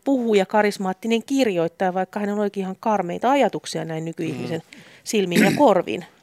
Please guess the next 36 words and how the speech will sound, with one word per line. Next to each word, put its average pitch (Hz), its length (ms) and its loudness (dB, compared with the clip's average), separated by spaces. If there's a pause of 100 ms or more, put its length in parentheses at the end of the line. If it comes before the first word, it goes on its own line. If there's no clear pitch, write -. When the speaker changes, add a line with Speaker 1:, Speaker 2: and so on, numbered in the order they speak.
(160)
Speaker 2:
Kyllä 123 120 -8
mä 123 100 -4
luulen, 135 180 -2
että 131 240 -2
edelleenkin 127 540 -2
on 117 220 -6
tuollaista 117 340 -4
ilmiötä 117 320 -6
se 113 140 -8
vasemmistolaisuus, 113 800 -6
ehkä 117 280 -8
se 120 100 -8
yhdistävä 110 400 -8
tekijä, 110 300 -10
mutta 110 180 -14
tietyt 123 320 -4
asiat, 110 360 -10
joiden 107 280 -10
puolesta 107 440 -10
pitää 110 260 -8
olla 104 140 -6
yhtä 110 280 -10
mieltä, 104 380 -12
esimerkiksi 104 220 -14
ma-, 110 200 -10
maahanmuutto 107 580 -10
tai 104 180 -8
tällaista 107 420 -8
asiat, 101 220 -16
joista 104 240 -14
nyt - 200 -20 (520)
en 123 180 -10
ti-, - 160 -12
en 127 140 -4
muista 123 500 -6 (100)
tai 117 180 -2